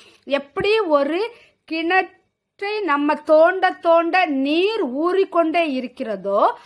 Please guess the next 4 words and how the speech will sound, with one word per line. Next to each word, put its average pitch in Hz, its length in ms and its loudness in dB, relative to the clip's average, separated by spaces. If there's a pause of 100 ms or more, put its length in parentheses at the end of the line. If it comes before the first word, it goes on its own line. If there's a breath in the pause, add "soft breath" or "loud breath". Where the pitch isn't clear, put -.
(120)
அது 277 420 2
போல 226 640 2 (340 soft breath)
மனிதர்கள் 370 920 2 (160)
கற்க 311 580 -4